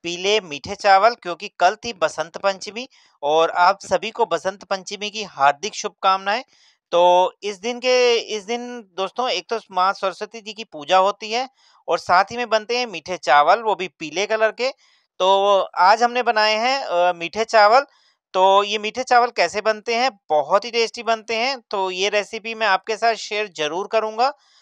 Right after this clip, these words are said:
और आज हमने जो बनाए थे, वो मीठे चावल बनाए थे और काजू, बादाम और किशमिश डाल के बनाए थे। तो दोस्तों, ये बहुत ही टेस्टी बनते हैं, भोग लगता है इस प्रसाद का। तो चलिए करते हैं स्टार्ट और देखते हैं कि किस तरह से बनेंगे।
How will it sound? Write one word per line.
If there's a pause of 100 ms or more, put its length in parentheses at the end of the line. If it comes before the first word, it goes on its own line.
(180)
और
आज
हमने
जो
बनाए
थे,
वो
मीठे
चावल
बनाए
थे
और
काजू,
बादाम
और
किशमिश
डाल
के
बनाए
थे। (580)
तो
दोस्तों,
ये
बहुत
ही
टेस्टी
बनते
हैं,
भोग
लगता
है
इस
प्रसाद
का। (480)
तो
चलिए
करते
हैं
स्टार्ट
और
देखते
हैं
कि
किस
तरह
से
बनेंगे।